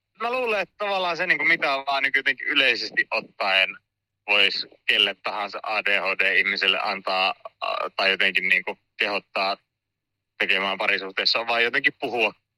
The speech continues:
kumppanin kanssa siitä, että jotenkin niinku hahmottaa, että millä tavoilla niinku toiminnan eri rytmi vaikka jotenkin vaikuttaa toiseen.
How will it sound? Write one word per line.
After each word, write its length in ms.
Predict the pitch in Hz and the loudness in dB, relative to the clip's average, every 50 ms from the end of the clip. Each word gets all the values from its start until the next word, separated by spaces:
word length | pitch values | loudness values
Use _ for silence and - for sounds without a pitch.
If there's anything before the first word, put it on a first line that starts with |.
| _ _ _ | _ _ _
kumppanin 640 | - 110 98 92 - _ - - 92 87 90 90 92 | -6 -4 -4 -4 -6 _ -8 -2 0 0 0 0 -2
kanssa 500 | 95 92 90 87 87 - - - 92 90 _ _ _ _ _ _ _ - | -4 -4 -4 -2 -4 -4 -2 -2 -4 -6 _ _ _ _ _ _ _ -2
siitä, 380 | - 101 92 90 90 - 90 87 | 2 4 4 4 2 0 -2 -2
että 180 | 92 - - | -2 -2 -2
jotenkin 280 | 98 95 98 92 98 95 | 0 0 2 2 2 0
niinku 160 | 95 95 95 | 0 -2 -2
hahmottaa, 580 | 110 113 104 101 98 95 95 _ - 95 90 90 | -4 -4 -4 -4 -6 -8 -8 _ -4 -2 -2 -2
että 160 | - - 98 | -2 -4 -4
millä 220 | 101 95 90 92 - - | 0 0 0 0 -2 -6
tavoilla 420 | 95 90 90 92 90 85 87 - _ _ _ _ _ _ _ _ _ _ - | -6 -4 -2 0 0 0 0 -2 _ _ _ _ _ _ _ _ _ _ -6
niinku 180 | 101 101 87 - - | -6 -6 -6 -4 -4
toiminnan 480 | - 101 95 92 92 92 92 90 92 98 | -2 0 0 0 0 0 0 0 0 0
eri 240 | - 104 95 95 98 | 0 0 0 0 0
rytmi 420 | 92 92 98 95 - - 98 95 95 | 0 -2 -4 -6 -4 -2 -2 0 0
vaikka 280 | 95 95 - - - | 0 -2 -2 -2 0
jotenkin 360 | 101 98 95 104 95 92 90 | 0 0 0 0 0 -2 -2
vaikuttaa 580 | 85 85 87 95 95 101 - - - 98 95 92 | -4 -4 -4 -4 -4 -6 -8 -6 -4 -4 -2 0
toiseen. 540 | - 98 95 95 90 104 101 98 101 101 | 2 2 2 2 2 0 2 2 0 0